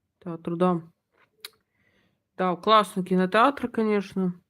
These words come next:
Тут можна взяти, це проектор такий.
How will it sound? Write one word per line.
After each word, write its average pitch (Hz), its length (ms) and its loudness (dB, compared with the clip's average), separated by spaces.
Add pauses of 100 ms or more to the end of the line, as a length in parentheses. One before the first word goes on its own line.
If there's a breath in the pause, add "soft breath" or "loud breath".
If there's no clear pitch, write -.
(540)
Тут - 220 -20
можна 180 320 -2
взяти, 185 460 0 (800)
це 185 80 -8 (200)
проектор 233 520 -8 (120)
такий. 202 480 -10